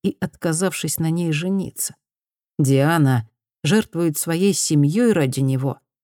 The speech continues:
в то время как он не отказывает себе ни в одном эгоистичном удовольствии ради нее, если верить слухам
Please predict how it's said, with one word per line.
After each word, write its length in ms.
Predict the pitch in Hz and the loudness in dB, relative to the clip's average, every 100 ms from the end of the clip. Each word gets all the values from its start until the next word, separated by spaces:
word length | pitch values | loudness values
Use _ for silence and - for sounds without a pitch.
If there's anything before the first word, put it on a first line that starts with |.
| _ _ | _ _
в 80 | - | 0
то 100 | 160 | 2
время 300 | 151 165 147 | 4 4 2
как 260 | 147 139 - | 2 0 2
он 220 | 208 165 - _ | 2 0 -6 _
не 100 | 190 | 2
отказывает 560 | 185 - 233 196 190 185 | 2 2 2 4 2 2
себе 300 | - 175 196 | 0 2 4
ни 160 | 196 | 4
в 80 | 208 | 4
одном 400 | 233 247 220 139 | 4 4 4 4
эгоистичном 680 | 127 139 127 160 - 151 143 | 4 2 2 -2 -2 2 4
удовольствии 560 | 139 143 170 - 147 | 4 2 0 0 2
ради 280 | 139 135 147 | 4 4 2
нее, 420 | 170 185 190 139 - _ _ _ | 2 0 0 -2 -6 _ _ _
если 280 | 139 123 135 | 0 2 2
верить 280 | 139 123 - | 2 2 -2
слухам 500 | - 170 - 143 | 0 -2 2 0